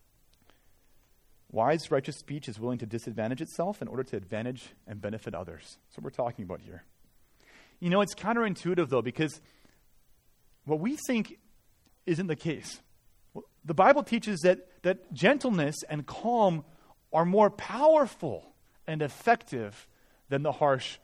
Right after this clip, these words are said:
and loud and angry word anyway. Proverbs twenty-five fifteen says, "With patience a ruler may be persuaded,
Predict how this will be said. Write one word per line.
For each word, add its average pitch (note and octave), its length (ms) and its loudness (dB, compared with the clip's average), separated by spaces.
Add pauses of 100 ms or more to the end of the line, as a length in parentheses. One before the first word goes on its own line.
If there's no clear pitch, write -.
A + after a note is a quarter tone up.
(160)
and C3 160 -4
loud B2 280 0
and B2 100 -4
angry A2+ 260 -6
word G2+ 260 -6
anyway. G#2 420 -10 (1000)
Proverbs D3+ 320 4
twenty-five E3 460 4
fifteen D#3 340 -4
says, C#3+ 300 2
"With D3 200 -2
patience G3+ 540 -4
a C#3+ 100 -6
ruler F3+ 380 -2
may E3 140 -2
be C#3+ 160 -8
persuaded, A#2 800 -6